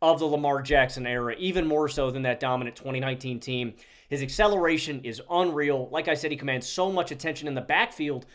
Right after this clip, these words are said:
but Lamar Jackson is legitimately great as a passer now in terms of patience, reading the field, sitting back there. And I still think he has an underrated arm, man. He has the Michael Vick thing. I, I can't really quite explain it.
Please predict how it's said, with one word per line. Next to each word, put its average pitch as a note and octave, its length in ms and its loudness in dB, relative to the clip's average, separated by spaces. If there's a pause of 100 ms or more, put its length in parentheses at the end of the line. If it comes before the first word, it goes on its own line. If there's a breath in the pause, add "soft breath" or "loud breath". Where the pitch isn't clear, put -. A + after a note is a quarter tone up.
(240 soft breath)
but G#3 140 0
Lamar B3+ 260 4
Jackson F#3+ 400 2
is D3 100 -6
legitimately E3+ 600 2
great B2+ 480 -2 (360 soft breath)
as F3+ 240 8
a E3 120 4
passer B2+ 480 4
now G2+ 240 -10 (200 soft breath)
in C#3+ 120 -6
terms C#3 240 -6
of - 160 -14
patience, G3+ 560 0 (240 soft breath)
reading G#3 340 2
the G3 60 0
field, E3 460 0 (180 soft breath)
sitting A3 400 4
back D3+ 340 6
there. C#3+ 280 0 (580 soft breath)
And A#3+ 120 6
I A#3+ 40 10
still D#4+ 240 2
think C#4 140 0
he A#3 80 -2
has B3 140 4
an G#3+ 120 -2
underrated A3 540 4
arm, F#3+ 400 2
man. D#3+ 180 -2
He E3 140 -6
has A#3+ 300 0
the E3+ 240 0 (200)
Michael A3 460 4
Vick G3 280 2
thing. G#2+ 380 -6
I, C3+ 220 2
I D#3+ 60 0
can't B3 280 -2 (880)
really A3 300 2
quite G#3+ 300 2
explain A3 440 0
it. A3 160 -2